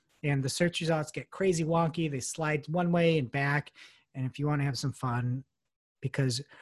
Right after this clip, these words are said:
nobody can leave their house anymore, just type in <laughs> Cha Cha Slide on Google and you can have some relief for fifteen seconds of your life. And next up is the segment This Week in Taboola slash Outbrain. You're gonna have to head over to Marketing O'Clock or the YouTube channel,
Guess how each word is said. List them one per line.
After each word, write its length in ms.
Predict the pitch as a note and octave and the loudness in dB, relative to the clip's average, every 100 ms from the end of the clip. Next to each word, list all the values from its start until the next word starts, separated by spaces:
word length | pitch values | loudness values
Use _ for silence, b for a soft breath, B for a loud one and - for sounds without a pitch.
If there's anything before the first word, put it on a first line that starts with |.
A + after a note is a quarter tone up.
| b | b
nobody 540 | C3 D3 F#3 F#3+ F#3+ F#3 | 6 10 10 10 8 8
can 180 | G#3 G3+ | 8 10
leave 240 | G3+ F3+ | 8 10
their 180 | F3 E3 | 8 8
house 520 | - D4+ F4 F#4+ - | 8 10 10 10 8
anymore, 680 | A#3+ G#3 F#3 E3+ E3 E3 - B B B B B _ _ - | 8 8 6 6 8 6 0 B B B B B _ _ -10
just 240 | - - | -6 4
type 380 | F3+ D#3+ D3 A3 | 6 8 8 8
in 180 | F#3 C#3+ | 8 8
<laughs> 0 | |
Cha 320 | - G#3+ E3+ | 6 6 6
Cha 400 | - - F#3 E3+ | 4 4 6 6
Slide 460 | - - D3+ E3+ | 4 4 6 8
on 140 | E3+ C3 | 6 6
Google 460 | D3+ C#3 D3 C3+ C#3+ B C#3+ C3+ B B - | 4 6 4 4 0 B -4 -6 B B 6
and 140 | F3+ | 8
you 60 | F3+ | 8
can 120 | F3+ | 8
have 200 | E3 D#3+ | 6 6
some 120 | E3 | 4
relief 380 | D3+ C#3 C#3 C3+ | 4 6 4 4
for 140 | - | -2
fifteen 400 | C3 C#3+ - C3+ | -2 -2 0 -2
seconds 480 | A#2 B2+ A#2 A#2 - | 0 -4 -4 -6 -4
of 180 | A#2 G#2 | -6 -4
your 140 | A2 | -6
life. 440 | G2+ F#2+ F#2+ - - _ _ A#2+ | -6 -8 -10 -14 -20 _ _ -6
And 180 | A#2 | -4
next 320 | A#2 A#2 - C3 | -2 -4 -4 -2
up 260 | B2 A#2 C#3+ | -2 -4 -2
is 220 | C3 A#2+ | -2 -2
the 80 | C3+ | -2
segment 420 | - C3+ C3 B2+ | 0 0 0 0
This 200 | D3 - | 0 2
Week 180 | D#3 D#3 | 2 2
in 80 | C#3 | 0
Taboola 440 | D#3 D3+ D#3+ D3+ | 2 6 6 4
slash 320 | - D3+ - - | 4 2 2 2
Outbrain. 600 | D#3+ D#3+ D3 C#3 C#3 C#3 B B B _ | 2 4 4 6 4 2 B B B _
You're 100 | D3 | 4
gonna 120 | D3+ | 4
have 100 | C#3 | 4
to 80 | - | 2
head 160 | D3 C3+ | 2 2
over 120 | B2 | 2
to 60 | |
Marketing 360 | B2+ B2 - A2+ | 2 0 0 -4
O'Clock 360 | - C3+ D#3+ - | 0 0 0 0
or 140 | B2 | -2
the 100 | A#2 | 0
YouTube 300 | A#2+ B2 B2+ | 0 0 -2
channel, 400 | - C3+ B2 A#2+ | 0 0 0 -2